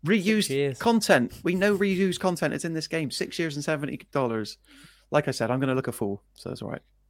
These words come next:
Speaker 2: Let's keep an open mind, but yeah, that, that ten,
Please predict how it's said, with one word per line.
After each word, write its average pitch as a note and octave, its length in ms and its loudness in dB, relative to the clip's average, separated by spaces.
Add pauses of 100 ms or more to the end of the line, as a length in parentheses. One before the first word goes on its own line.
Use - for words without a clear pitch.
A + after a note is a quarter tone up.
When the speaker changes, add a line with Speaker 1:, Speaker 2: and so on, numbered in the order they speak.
(380)
Speaker 2:
Let's C#3+ 200 -6
keep E3+ 200 0
an D#3+ 80 0
open D3 240 0
mind, A2 440 -6 (160)
but D#3+ 240 -2 (300)
yeah, G#2+ 160 0
that, A2 280 -6
that G#2+ 200 -4
ten, - 180 -10